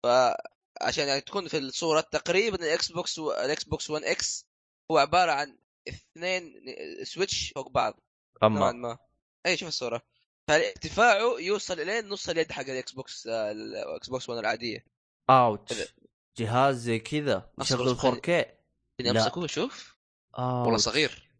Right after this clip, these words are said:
Speaker 1: والله مرة
Speaker 2: أوتش.
Speaker 1: صغير. أصبر. البلاي ستيشن.
Speaker 2: أوتش. هذا حطه بجيبي واهرب.
Speaker 1: <laughs>
Speaker 2: والله مرة صغير.
Speaker 1: يا
Speaker 2: يا
Speaker 1: شيخ.
Speaker 2: عيال، يا
Speaker 1: هذا
Speaker 2: عيال، أنا، أنا، أنا
Speaker 1: والله،
Speaker 2: تراني
Speaker 1: والله،
Speaker 2: منصدم.
Speaker 1: والله المفروض، إيه،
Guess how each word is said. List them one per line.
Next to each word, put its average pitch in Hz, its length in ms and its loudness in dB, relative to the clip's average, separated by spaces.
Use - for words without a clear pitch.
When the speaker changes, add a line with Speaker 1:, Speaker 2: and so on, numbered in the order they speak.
Speaker 1:
والله 120 220 2
مرة 131 120 4
Speaker 2:
أوتش. 120 280 -2
Speaker 1:
صغير. 120 320 -4
أصبر. - 160 -20
البلاي 117 180 -6
ستيشن. 160 360 -4
Speaker 2:
أوتش. 143 680 0
هذا 180 180 10
حطه - 260 0
بجيبي 170 380 4
واهرب. 135 340 0
Speaker 1:
<laughs> - 360 2
Speaker 2:
والله 180 280 8
مرة 220 180 4
صغير. 233 360 -2
Speaker 1:
يا - 60 -20
Speaker 2:
يا 127 60 0
Speaker 1:
شيخ. 110 100 2
Speaker 2:
عيال، 196 280 4
يا 135 100 0
Speaker 1:
هذا 175 60 6
Speaker 2:
عيال، 185 260 6
أنا، 175 380 -2
أنا، 151 240 0
أنا 170 80 6
Speaker 1:
والله، 202 200 8
Speaker 2:
تراني 175 200 4
Speaker 1:
والله، 160 140 -2
Speaker 2:
منصدم. 175 420 0
Speaker 1:
والله 180 260 -4
المفروض، 214 360 -8
إيه، 202 160 -4